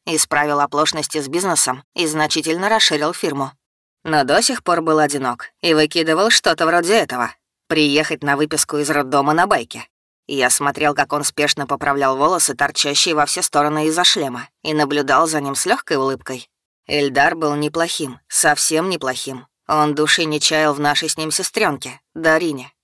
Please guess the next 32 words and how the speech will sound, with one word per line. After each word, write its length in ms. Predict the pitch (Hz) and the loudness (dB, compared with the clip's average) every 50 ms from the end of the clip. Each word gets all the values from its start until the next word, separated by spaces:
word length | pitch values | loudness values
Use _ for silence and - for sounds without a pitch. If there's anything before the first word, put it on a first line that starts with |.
| _ _ _ _ _ _ _ _ | _ _ _ _ _ _ _ _
Я 260 | - 139 139 139 135 | -8 -4 0 0 0
был 200 | 127 139 135 131 | 0 -2 -4 -4
более 320 | 131 147 147 143 143 139 131 | -2 -2 -2 -2 -2 -2 -4
чем 220 | - 143 135 135 | -4 -4 -4 -6
уверен, 320 | 131 131 139 147 147 143 | -4 -4 -2 -2 -2 -2
что 200 | 135 - - 151 | -2 -2 0 -2
он 160 | 147 151 151 151 | -2 -2 0 0
будет 260 | 156 147 156 151 147 | 0 0 0 0 0
обожать 400 | 143 143 147 143 151 156 156 160 | 0 0 0 0 0 0 0 0
и 40 | 156 | 0
Давида. 440 | 165 170 185 208 175 139 131 123 - _ _ _ _ _ _ | 2 2 2 0 -2 -4 -6 -10 -14 _ _ _ _ _ _
Просто 400 | - - 143 139 - - - 131 | -4 -2 0 0 0 -2 -4 -4
Эльдар 320 | 139 143 143 147 151 160 - | -4 -2 0 0 0 0 0
пока 300 | - 139 - - 147 143 | -2 -4 -2 -2 -2 -2
не 100 | 147 147 | -2 -4
встретил 420 | - - 151 156 151 - 151 156 | -4 -2 -2 -2 -2 -2 -2 -2
свое 280 | - - 170 170 190 196 | -2 0 0 0 0 0
счастье, 540 | - - 175 131 123 - - 123 123 - _ _ _ | 0 0 0 -2 -2 -4 -6 -10 -12 -14 _ _ _
свою 420 | - - - 160 143 147 175 262 | -6 -4 0 0 2 2 0 -2
вторую 400 | - - - 147 147 143 143 135 | -4 0 0 0 0 0 -2 -2
половинку. 600 | - 139 135 135 131 135 131 131 117 - 127 - - _ _ _ _ _ _ _ _ _ _ - - | -2 -2 -2 0 -2 -2 -6 -8 -10 -12 -12 -12 -18 _ _ _ _ _ _ _ _ _ _ -14 -10
Я 280 | 123 127 131 131 127 | -6 -4 -2 -2 -4
бы 100 | - - | -4 -6
часть 300 | - - 143 147 139 - | -4 -4 -2 0 0 0
себя 340 | - 170 170 180 185 156 - - | 0 0 0 0 0 0 0 0
отдал, 420 | 160 170 151 139 127 127 - - _ _ | -2 -2 -2 -4 -6 -10 -10 -12 _ _
чтобы 420 | - - - - 147 143 147 156 | -4 -4 -2 -2 -2 -2 0 0
брат 240 | 143 147 151 147 139 - - | 0 0 0 -2 -2 -2 -2
тоже 260 | 180 170 147 156 143 | -2 0 0 0 -2
стал 280 | - - 151 143 143 | -2 0 0 0 0
по-настоящему 800 | - 147 143 147 143 - - 147 147 143 143 135 - 151 135 131 131 | 0 -4 -4 -4 -4 -2 -2 -2 0 0 0 0 0 -2 -2 -4 -4
счастливым 640 | - - 139 - 143 147 170 170 147 131 131 - | -2 -2 -2 -2 -2 -2 0 0 -2 -2 -4 -10